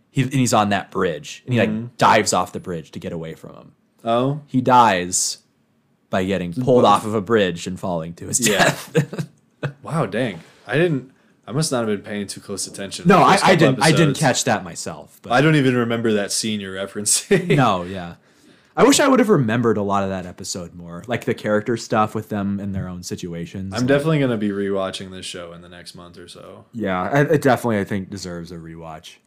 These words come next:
Speaker 2: Were there any other foreshadowings you noticed?
Speaker 1: No, I think that, I think those were the main ones.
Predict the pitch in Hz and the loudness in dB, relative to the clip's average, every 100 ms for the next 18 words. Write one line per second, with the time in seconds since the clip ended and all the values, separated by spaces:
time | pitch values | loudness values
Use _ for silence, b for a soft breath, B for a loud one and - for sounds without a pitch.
0 | _ _ _ _ _ _ _ _ _ _ | _ _ _ _ _ _ _ _ _ _
1 | _ 110 107 104 104 98 98 95 104 101 | _ 0 2 2 0 -2 -2 -4 -4 -4
2 | 107 101 104 107 104 107 107 107 107 131 | -4 -4 -4 -6 -8 -8 -8 -6 -6 -2
3 | 139 135 135 131 127 139 117 101 101 95 | 2 4 6 4 4 0 -2 -4 -4 -4
4 | - _ _ _ _ _ _ - - 90 | -10 _ _ _ _ _ _ -12 -10 -10
5 | 87 85 87 87 80 82 85 87 87 85 | -10 -12 -14 -18 -18 -20 -20 -20 -16 -14